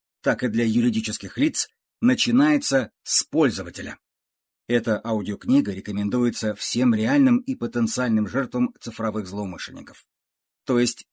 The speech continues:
каждому пользователю компьютера, планшета, ноутбука, смартфона, да и интернета в целом. Ведь по статистике каждый хотя бы раз сталкивался с сетевыми угрозами.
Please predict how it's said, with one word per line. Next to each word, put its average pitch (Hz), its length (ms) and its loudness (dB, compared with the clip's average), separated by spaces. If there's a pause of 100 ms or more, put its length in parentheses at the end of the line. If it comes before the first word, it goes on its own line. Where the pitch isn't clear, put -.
каждому 95 640 -2
пользователю 104 680 -2
компьютера, 104 640 -2
планшета, 120 640 -2
ноутбука, 117 600 -2
смартфона, 131 640 0 (280)
да 170 220 4
и 147 280 4
интернета 107 600 2
в - 80 -12
целом. 85 420 -6 (340)
Ведь 98 280 -8 (100)
по 113 100 -4
статистике 107 800 -6 (340)
каждый 139 420 0
хотя 127 360 -4
бы 160 160 0
раз 120 360 0
сталкивался 107 680 -4
с - 60 -6
сетевыми 104 420 -4
угрозами. 101 600 -8